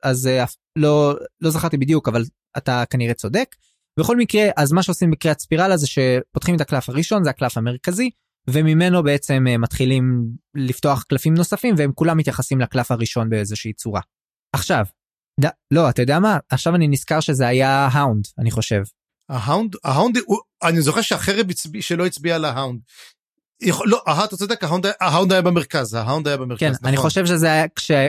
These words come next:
Speaker 1: כשבעצם, אה, טאטרסייל קראה בקלפים לפני שהיא הותקפה. אני חושב,
Speaker 2: נכון.
Speaker 1: ואז, ואז בעצם ההאונד היה בעצם הכי מרכזי בסיפור שלה. אבל בכל מקרה,
Speaker 2: נכון.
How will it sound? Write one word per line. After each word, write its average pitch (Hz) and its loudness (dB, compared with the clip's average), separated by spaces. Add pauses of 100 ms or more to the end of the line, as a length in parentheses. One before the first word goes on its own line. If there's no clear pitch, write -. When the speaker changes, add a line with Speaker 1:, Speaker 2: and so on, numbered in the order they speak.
(100)
Speaker 1:
כשבעצם, 143 2
אה, 123 2
טאטרסייל 139 0
קראה 127 -4
בקלפים 202 0
לפני 143 2
שהיא 143 0
הותקפה. 127 -2 (680)
אני 120 -2
חושב, 135 -2
Speaker 2:
נכון. 127 -4
Speaker 1:
ואז, 139 0
ואז 143 0
בעצם 147 0
ההאונד 139 2
היה 127 2
בעצם 123 0
הכי 123 -2
מרכזי 127 -2
בסיפור 117 -6
שלה. 101 -8 (340)
אבל 131 0 (300)
בכל 247 2
מקרה, 208 2
Speaker 2:
נכון. 104 -8